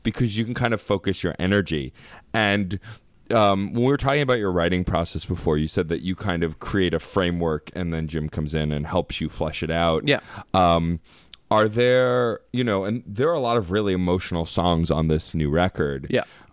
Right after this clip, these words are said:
Speaker 1: Um, are they all based from personal experiences? Are they based from other people's experiences that you're trying to channel,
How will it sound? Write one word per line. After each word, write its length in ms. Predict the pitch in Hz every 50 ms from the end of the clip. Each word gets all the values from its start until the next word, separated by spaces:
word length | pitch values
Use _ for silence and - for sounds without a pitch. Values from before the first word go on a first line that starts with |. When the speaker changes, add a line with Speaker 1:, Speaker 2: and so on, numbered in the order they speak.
| -
Speaker 1:
Um, 460 | - 98 90 87 87 85 85 85 82 - _ - - -
are 120 | - 104 110
they 360 | 107 117 123 120 117 120 123
all 280 | - - 117 117 120
based 340 | 120 104 104 101 110 107 - -
from 200 | - 98 87 90
personal 480 | - - 165 170 160 - 151 147 147
experiences? 960 | 143 139 - - - 143 135 135 131 131 127 127 123 - - 120 117 113 104
Are 80 | 101 85
they 140 | 85 87 85
based 300 | 78 73 85 82 78 -
from 160 | - 90 87 - -
other 180 | - 113 113
people's 320 | 107 110 117 104 104 104 98
experiences 840 | 101 - - - 110 107 101 98 95 101 - - 101 92 92 87
that 120 | 92 92 -
you're 100 | - 82
trying 280 | 78 - 92 78 78
to 40 | 76
channel, 800 | 76 - - - - 135 139 131 127 120 113 110 104 101 95